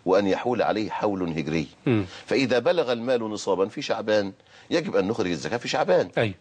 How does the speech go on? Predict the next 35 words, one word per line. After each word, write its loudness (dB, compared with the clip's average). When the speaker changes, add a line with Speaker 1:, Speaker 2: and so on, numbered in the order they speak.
Speaker 1:
إذا 2
بلغ 2
نصاباً 0
في -6
رجب 2
Speaker 2:
طب 0
Speaker 1:
نخرج 0
Speaker 2:
ما 4
Speaker 1:
في -2
رجب. 2
Speaker 2:
حول 0
هجري 0
ما 0
هيبقى -4
من 0
رمضان 2
لرمضان؟ 0
Speaker 1:
ما 2
هو 4
من 2
رمضان 4
لرمضان 2
فرضاً 2
لو 2
كانت، 0
لو 0
كانت 2
أموالنا 4
جميعًا 2
قد -2
بلغت 2
نصاباً 2
في -6
رمضان. 2
Speaker 2:
نعم. -2